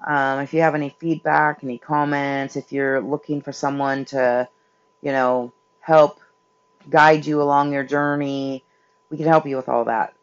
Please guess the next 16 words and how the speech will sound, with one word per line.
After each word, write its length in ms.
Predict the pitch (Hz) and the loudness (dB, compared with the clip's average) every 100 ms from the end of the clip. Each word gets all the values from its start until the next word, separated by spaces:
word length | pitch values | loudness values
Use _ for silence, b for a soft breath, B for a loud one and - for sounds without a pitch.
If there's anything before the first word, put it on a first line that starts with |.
| - | -8
And, 460 | 127 127 127 127 | -4 -2 -2 -4
uh, 200 | 117 127 123 | -4 -2 -2
we 80 | 139 | -2
would 140 | 143 | 2
love 180 | 160 175 | 2 2
to. 240 | - 123 127 | -2 -6 -6
So, 720 | - 139 131 131 127 127 95 | -2 2 4 4 4 2 2
um, 460 | 127 127 127 113 | -2 -2 -4 -8
you 80 | 131 | -12
can 240 | - 131 - - | -12 -14 -12 -6
email 440 | 147 160 151 147 | -4 -2 -2 0
us 280 | 143 143 - - | 0 -2 -6 -6
at 400 | 123 123 117 - | -2 -2 -4 -8
seed 260 | - 156 147 | -12 -4 -2
of 140 | 139 | -2
hope 340 | 151 139 143 | -2 -2 -4